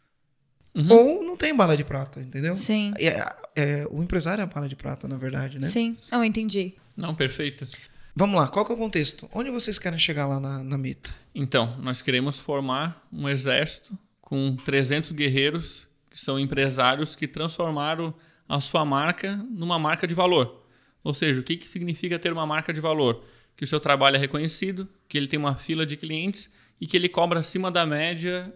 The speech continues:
Speaker 1: na região dele, é, em relação aos seus concorrentes.
Speaker 3: Massa.
Speaker 1: Então, a gente montou toda a cultura em cima dos trezentos. A gente quer formar um
Speaker 2: Temático, né?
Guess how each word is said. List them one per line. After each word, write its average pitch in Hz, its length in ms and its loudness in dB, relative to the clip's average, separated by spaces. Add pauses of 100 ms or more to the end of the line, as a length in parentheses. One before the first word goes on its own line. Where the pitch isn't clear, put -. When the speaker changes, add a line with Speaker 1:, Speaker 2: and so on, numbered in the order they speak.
(100)
Speaker 1:
na 156 140 -2
região 160 400 2
dele, 156 460 -2 (360)
é, 131 720 0 (260)
em 131 60 -6
relação 143 300 0
aos 147 80 -4
seus 151 120 -4
concorrentes. 151 640 -2 (720)
Speaker 3:
Massa. 190 180 -4 (200)
Speaker 1:
Então, 139 560 -2 (200)
a 127 160 -2
gente 147 260 0
montou 151 480 -2
toda 180 220 -2
a 185 60 2
cultura 180 720 0
em 175 180 -2
cima 170 380 -4
dos 165 140 -8
trezentos. 170 540 0
A 120 40 -6
gente 120 140 -8
quer 143 180 -2
formar 151 320 -4
um 143 100 2
Speaker 2:
Temático, 135 480 -4
né? 135 160 -12